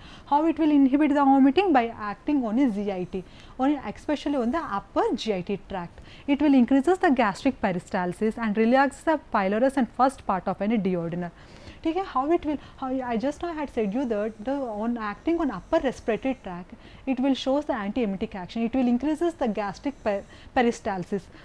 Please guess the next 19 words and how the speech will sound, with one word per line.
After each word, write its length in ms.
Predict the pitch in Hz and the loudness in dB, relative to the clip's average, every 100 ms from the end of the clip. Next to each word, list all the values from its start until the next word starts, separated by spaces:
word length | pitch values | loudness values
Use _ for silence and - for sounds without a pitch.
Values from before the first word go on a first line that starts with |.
| - | 2
By 120 | 240 | 4
increasing 500 | 254 240 285 277 311 | 6 6 6 6 4
gastric 440 | 277 226 - 277 - | 4 2 2 -4 0
peristalsis, 720 | 240 240 - 247 240 349 453 - - - | 0 0 2 0 0 -4 -6 -8 -20 -8
and 220 | 247 233 | -2 0
it 140 | 240 226 | 0 -2
relax 500 | 233 226 226 269 320 - | 0 0 0 -2 -4 -4
the 80 | 349 | -4
pylorus 640 | 349 226 208 277 302 370 311 | -2 -2 0 0 2 0 -2
and 200 | 233 220 | -6 -2
first 400 | 302 359 - - | 0 -2 -4 -4
part 220 | 220 185 | -4 0
of 140 | 262 240 | -2 0
duodenum 720 | 185 196 185 180 180 196 - - - - - | -2 -2 -2 -2 -4 -6 -12 -18 -20 -20 -2
and 240 | 240 226 | 2 4
better 320 | 208 233 349 311 | 4 4 6 6
gastric 500 | 262 240 - 302 285 | 6 4 4 2 8
empty. 360 | 262 262 311 480 - - - - - - - - - 208 | 8 10 4 2 -12 -20 -20 -20 -20 -20 -20 -20 -20 -8
Okay, 320 | 220 349 392 | -2 0 -2